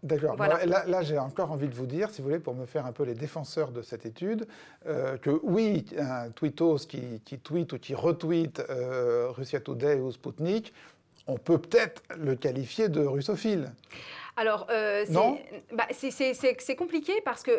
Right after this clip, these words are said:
Speaker 2: alors déjà, même, euh, Nicolas Manderbis, donc, qui est le cofondateur de cette, euh, de cette O N G, lui-même est revenu là-dessus. Il, il, il est revenu là-dessus en disant, effectivement, ça peut poser quelques minutes, surtout, euh, quelques limites, surtout que, euh,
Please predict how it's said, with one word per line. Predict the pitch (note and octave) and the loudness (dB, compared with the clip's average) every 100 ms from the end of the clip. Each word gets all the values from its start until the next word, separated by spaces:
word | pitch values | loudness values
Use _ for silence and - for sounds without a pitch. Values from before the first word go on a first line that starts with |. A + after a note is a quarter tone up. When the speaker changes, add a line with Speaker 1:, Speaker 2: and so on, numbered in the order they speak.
| - - | 2 -2
Speaker 2:
alors | D3 A3 G#3 | 2 4 4
déjà, | C4+ F4 E4+ | 2 4 4
même, | C4 D#4 | 4 2
euh, | B3 G#3 | 2 -2
Nicolas | G#3 G#3+ A3 | -4 0 0
Manderbis, | A3 A3 B3+ D4+ | 0 -2 -2 -2
donc, | G#3 F3+ | -4 -8
qui | G3+ | -6
est | |
le | F#3 | -4
cofondateur | A#3 A#3 G#3+ G#3+ A3 | -4 -4 -4 -4 -4
de | F#3+ | -4
cette, | F#3+ F3+ | -6 -4
euh, | F3+ D3+ E3+ D#3+ | -4 -2 -2 -2
de | E3 | -6
cette | D#3+ F3+ | -8 -4
O | |
N | G3+ G#3 | -4 -2
G, | D#4+ B3 | 0 0
lui-même | A#3+ C#4+ D4+ - | 2 2 2 0
est | |
revenu | G#3+ G#3 G#3 | -2 -4 -4
là-dessus. | F#3 F#3 - D#3 | -6 -6 -10 -10
Il, | C#3 E3 E3+ - | -12 -12 -16 -16
il, | F#3+ - - _ | -18 -18 -20 _
il | G3+ | -4
est | G3+ | -2
revenu | G#3+ B3 | 0 2
là-dessus | A3 G3 D4+ | 0 0 -2
en | D#4 | 0
disant, | G3+ C#4 | -2 -4
effectivement, | - - A#3 D4 | -6 -6 -2 -2
ça | A3+ | -2
peut | A#3+ C#4+ - - | -2 -4 -6 -8
poser | - A3 | -2 -2
quelques | A3+ G#3 G3+ | 0 -2 -2
minutes, | F#3 B3 E4+ - | -2 2 2 0
surtout, | C4 B3+ - | -2 -2 -4
euh, | A3 A3 A3+ | 4 6 6
quelques | A#3+ A#3+ | 4 0
limites, | C4 A3 A#3+ E4+ - | 0 -2 0 0 0
surtout | B3+ - D#4 | -4 -2 -2
que, | D#4 B3 D4 - - - | 2 0 0 -8 -20 -6
euh, | G3 F#3+ F#3 F3+ | -2 0 0 0